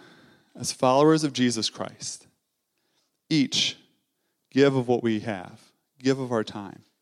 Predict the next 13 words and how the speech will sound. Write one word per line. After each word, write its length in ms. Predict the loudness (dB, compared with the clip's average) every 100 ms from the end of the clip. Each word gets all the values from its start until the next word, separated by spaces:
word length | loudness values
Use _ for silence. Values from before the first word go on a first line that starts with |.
| _ _ _ _ _ _ _ _ _ -4
we 80 |
can 120 | 0 0
start 300 | 2 2 2
to 80 | 0
see 460 | 2 2 2 -2 -8 _ _ _ _ _ _
the 100 | -2
needs 500 | 4 4 4 0 -10
of 140 | -8 0
those 220 | 2 2
around 320 | 0 0 -2
us 180 | -4 -6
be 140 | -6
met. 340 | -6 -6 -10